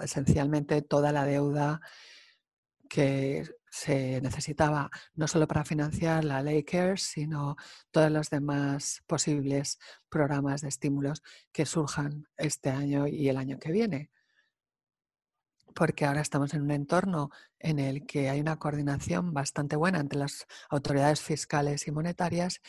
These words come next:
y, por lo tanto, gran parte de esa carga de la deuda la está soportando el sector público y es muy probable que eso continúe. Habrá que ver cómo impacta eso a los mercados, pero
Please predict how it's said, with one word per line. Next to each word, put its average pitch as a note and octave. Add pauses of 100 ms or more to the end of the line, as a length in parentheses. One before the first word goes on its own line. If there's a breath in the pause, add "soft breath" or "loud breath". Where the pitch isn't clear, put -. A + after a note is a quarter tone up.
(200 loud breath)
y, D#3
por D3
lo C#3+
tanto, D3
gran C#3+
parte C#3+
de C#3
esa C3+
carga C3+
de C3+
la C#3
deuda C#3+
la C3+
está C3+
soportando C3+ (440 loud breath)
el D#3
sector -
público D3+ (260 loud breath)
y D3+
es C#3+
muy D3
probable C#3+
que C3+
eso C3
continúe. C3+ (400 loud breath)
Habrá D3+
que D#3+
ver D#3+
cómo D3
impacta C#3+
eso D3
a C#3
los C#3+
mercados, F#3
pero D3+